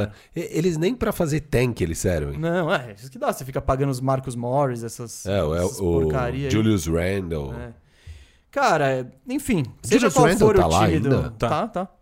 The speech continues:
Speaker 2: Eu botei ele titular aqui.
Speaker 3: É, vai ser o Obi Toppin na três.
Speaker 2: Que não é a dele, né? Por isso que eu botei ele como sexto homem, mas pode ser.
Speaker 3: É.
Speaker 2: Tipo
Speaker 3: É, e não é da, do, do R J também, né?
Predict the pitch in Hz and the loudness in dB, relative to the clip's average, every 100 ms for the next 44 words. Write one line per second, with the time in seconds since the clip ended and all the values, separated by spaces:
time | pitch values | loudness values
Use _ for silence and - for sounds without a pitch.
0 | _ 135 131 139 135 160 220 196 160 285 | _ -10 -6 -6 -8 -8 -4 -2 -2 0
1 | 233 170 147 156 165 175 170 175 180 147 | 0 2 0 2 0 -2 -4 -4 -4 -6
2 | 117 107 120 113 - - - _ _ _ | -8 -6 -6 -6 -10 -16 -20 _ _ _
3 | 160 160 151 190 208 180 147 127 135 147 | -6 -2 2 2 2 0 0 -2 -4 -8
4 | _ 135 131 170 170 170 180 165 185 - | _ -12 -8 -6 -4 -4 -6 -6 -6 -2
5 | 180 147 117 110 104 - - 113 120 220 | 0 0 -2 -8 -10 -14 -8 -8 -6 -4
6 | 180 110 - - - - - - - - | -2 -4 -10 -20 -20 -20 -18 -20 -16 -10
7 | 165 349 - 269 131 - - - 185 139 | -4 -2 2 2 0 -6 -16 -4 -2 2
8 | 143 185 220 175 143 147 139 131 123 117 | 2 2 0 -2 -4 -6 -6 -4 -4 -4
9 | 123 120 110 113 117 120 | -8 -8 -8 -6 -6 -8